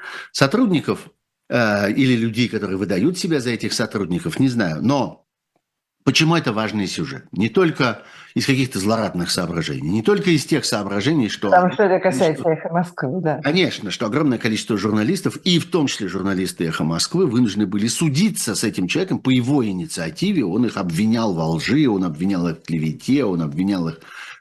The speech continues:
Speaker 1: в том, что они, э, значит, его оскорбляют, наносят ущерб его чести, достоинству и деловой репутации. Теперь, значит, выясняется, что все это было абсолютным лицемерием,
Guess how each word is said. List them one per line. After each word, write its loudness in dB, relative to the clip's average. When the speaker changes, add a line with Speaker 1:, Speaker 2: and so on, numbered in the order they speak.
Speaker 1:
в -20
том, 4
что -2
они, 0
э, 2
значит, 0
его 2
оскорбляют, 0
наносят -4
ущерб 0
его -2
чести, -2
достоинству -2
и -2
деловой 0
репутации. -2
Теперь, -2
значит, -2
выясняется, 0
что -6
все 2
это -4
было -2
абсолютным -2
лицемерием, 0